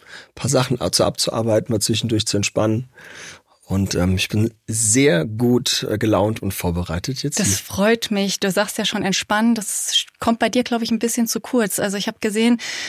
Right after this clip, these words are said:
Speaker 2: du warst wieder bei den Haute Couture Schauen in Paris, dann warst du in Berlin bei den Fashion Weeks,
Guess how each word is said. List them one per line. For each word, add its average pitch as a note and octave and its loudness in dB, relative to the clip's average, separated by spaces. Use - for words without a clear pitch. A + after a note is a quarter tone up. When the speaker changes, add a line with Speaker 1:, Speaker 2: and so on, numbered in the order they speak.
Speaker 2:
du G3+ 0
warst G#3+ 2
wieder G#3+ 0
bei G#3 2
den G3 0
Haute A3 -2
Couture B3 0
Schauen A3+ 0
in G3 -2
Paris, B3 2
dann G#3 0
warst G3+ -2
du G#3 -4
in G3+ -2
Berlin G3 0
bei G3+ 0
den G3 -2
Fashion B3+ 2
Weeks, C#4 2